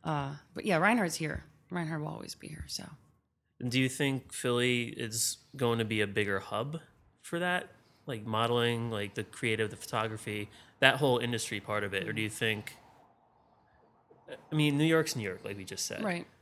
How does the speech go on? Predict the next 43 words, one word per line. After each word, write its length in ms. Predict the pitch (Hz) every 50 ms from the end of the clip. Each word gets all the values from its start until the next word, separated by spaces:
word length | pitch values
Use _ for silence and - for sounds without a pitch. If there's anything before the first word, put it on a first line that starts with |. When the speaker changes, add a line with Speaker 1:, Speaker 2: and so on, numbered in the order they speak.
| _ _ _ _ _ -
Speaker 2:
But 320 | 127 113 110 110 117 127
do 60 | 135
you 80 | 123 120
think 240 | - - 135 127 117
Philly 300 | - - 127 123 123 120
has 140 | 127 113 -
potential 560 | - - - - - 123 120 131 - 139 127
to 60 | 123
be 460 | 117 104 110 107 107 104 101 101 - - - _ _ _ _ _ _ _ _ _ -
in 160 | 123 117 113
that 220 | 110 104 101 98 -
kind 180 | - 107 104
of 80 | 101 -
spotlight? 680 | - - - 123 117 117 - 120 127 123 120 120 117 - - _ _ _ _ _ - - -
I'm 240 | 123 127 123 - 135
not 220 | 143 139 131 120
comparing 420 | - - 117 - - 113 110 113 110
it 80 | 107
to 80 | - -
New 80 | 110 104
York, 140 | 110 110 -
'cause 160 | - 107 196
Speaker 1:
Right. 180 | 180 175 170 127
Speaker 2:
New 60 | 127
York's 200 | 123 113 - -
a, 80 | 107 - - _ -
you 120 | 123 110
know, 100 | 98 95
fashion 360 | - - 110 107 - - - -
capital 300 | - 104 - - 101 95
of 100 | 95 92
the 60 | 95
world. 300 | 92 87 87 90 - - _ _ _ _ _ _ -
We're 80 | 135 127
not 180 | 131 123 -
gonna 140 | - 98 95
be 140 | 92 98 92
that, 280 | 90 85 95 117 -
but 340 | - 113 107 104 101 - - - _ _ _ _ _ _ _ _ _ _ _ _ _ _ _ _ _ _ _ _ _ _ - - - -
Speaker 1:
I 160 | - 240 254
don't 200 | 247 254 226 -
think 140 | 214 214 196
so 220 | - 202 170